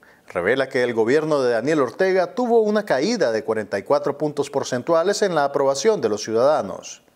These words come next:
El gobierno pasó de tener una aprobación del sesenta y siete por ciento en dos mil diecisiete a un veintitrés por ciento en dos mil dieciocho. Esta es la peor calificación que ha obtenido el régimen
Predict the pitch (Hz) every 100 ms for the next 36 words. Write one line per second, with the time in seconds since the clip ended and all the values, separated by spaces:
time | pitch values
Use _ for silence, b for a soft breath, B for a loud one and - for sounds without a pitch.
0 | B B B B B B 98 92 92 127
1 | 143 131 117 156 156 151 139 160 165 147
2 | 143 123 110 104 175 180 160 147 123 127
3 | 110 101 - 185 190 185 123 - 220 214
4 | 139 107 104 147 170 143 135 127 233 214
5 | 92 82 - B B B 101 92 131 147
6 | 139 127 120 104 156 220 220 - 120 -
7 | 143 110 120 110 104 117 113 113 110 180
8 | 131 - 76 - _ _ B B B 107
9 | - 123 117 127 - 117 117 202 208 156
10 | 123 120 113 98 151 151 143 139 135 120
11 | 139 135 123 190 175 110 92 -